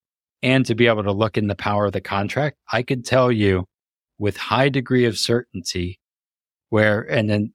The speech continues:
the Dave Ramsey of the world would be like, "Yeah, but it cost you too much. It cost this much." I'm like, "Yeah, you're looking on the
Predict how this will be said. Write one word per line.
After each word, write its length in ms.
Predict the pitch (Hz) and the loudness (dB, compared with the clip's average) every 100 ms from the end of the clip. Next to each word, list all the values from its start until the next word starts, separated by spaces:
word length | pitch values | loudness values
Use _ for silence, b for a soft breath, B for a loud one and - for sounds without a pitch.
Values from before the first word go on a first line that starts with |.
| _ | _
the 80 | 104 | 0
Dave 240 | 107 107 | 2 2
Ramsey 300 | 104 104 107 | 2 0 0
of 80 | 98 | -2
the 100 | 95 | -2
world 220 | 98 98 | -2 -2
would 80 | 92 | 0
be 80 | 98 | 0
like, 220 | 95 - | 0 0
"Yeah, 180 | 139 104 | 0 2
but 140 | 95 | 0
it 60 | 101 | -2
cost 300 | - 135 - | -2 0 -2
you 80 | 113 | -4
too 180 | - | -2
much. 360 | 101 98 98 - | 0 0 -2 -12
It 80 | - | -4
cost 360 | - 131 - | 0 0 0
this 220 | 123 107 - | -4 -4 -6
much." 200 | 98 - | -8 -2
I'm 60 | |
like, 140 | 110 - | -2 2
"Yeah, 200 | 139 120 | 2 4
you're 220 | 95 101 | 2 0
looking 260 | 110 113 117 | 0 0 0
on 160 | 104 98 | 0 0
the 220 | 95 | -2